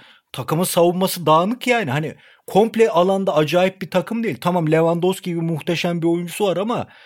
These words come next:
ya bütün olarak tamam şampiyon oldu. Birçok şampiyon gibi şampiyon oldu, geçti. Yani her sene acayip hikayeler yaratılıyor. Bu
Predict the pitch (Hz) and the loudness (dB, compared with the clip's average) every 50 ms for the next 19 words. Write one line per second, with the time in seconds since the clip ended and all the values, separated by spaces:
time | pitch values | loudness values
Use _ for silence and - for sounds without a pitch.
0 | - _ - 113 107 101 123 127 - - 240 240 202 156 156 175 214 220 - - | -14 _ -8 -8 -6 -6 -6 -6 -4 -2 0 0 2 2 2 0 0 -4 -2 -2
1 | 226 220 208 170 139 - - 190 196 190 - 214 208 208 190 170 135 113 92 101 | 0 0 0 -2 0 2 4 4 4 2 2 2 2 2 2 0 -2 -2 -2 -6
2 | 92 - - 147 151 170 190 - - 170 139 - - 170 156 151 147 - 175 156 | -8 -10 -12 -10 -8 -6 -6 -4 -4 -4 -4 0 2 2 2 2 0 -2 0 0
3 | 123 117 143 175 - - 175 170 170 156 - 170 151 131 123 127 147 180 175 180 | 0 -2 -4 -6 -4 -2 -2 -2 -2 -2 -2 -2 -2 0 -2 -4 -6 -6 -4 -4
4 | 180 165 - - - 175 139 - _ _ - - - - _ _ - 139 143 135 | -2 -2 -4 -8 -8 -8 -10 -10 _ _ -20 -20 -20 -20 _ _ -2 0 0 2
5 | 131 175 226 247 240 - - 208 220 220 196 180 156 160 196 208 220 214 - - | 4 4 4 2 2 0 -2 0 2 2 2 2 4 4 4 4 4 0 -4 -10
6 | 147 - 190 180 175 180 185 190 185 185 175 151 131 120 110 - 113 101 101 107 | 0 2 4 6 6 6 4 4 4 4 4 4 4 2 0 -2 -8 -6 -4 -4
7 | 104 95 - 117 131 147 147 - | -4 -6 -6 -4 -2 -2 -2 -2